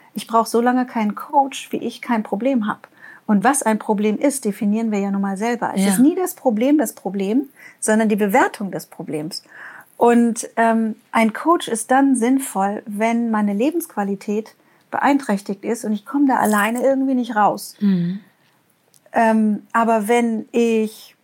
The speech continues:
Speaker 1: in meinem Problem sitze und ich hab mich da eingerichtet und alle sagen mir, Mensch, du musst dich doch da mal trennen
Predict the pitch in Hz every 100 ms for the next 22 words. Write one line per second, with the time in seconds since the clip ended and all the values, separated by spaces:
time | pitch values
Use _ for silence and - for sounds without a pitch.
0 | _ 240 226 214 208 226 240 339 349 208
1 | 196 214 202 208 240 233 220 220 - 311
2 | 320 220 214 208 196 - - 285 285 247
3 | 240 233 208 196 214 - 202 202 214 196
4 | - 180 - 185 - - 185 285 277 262
5 | 254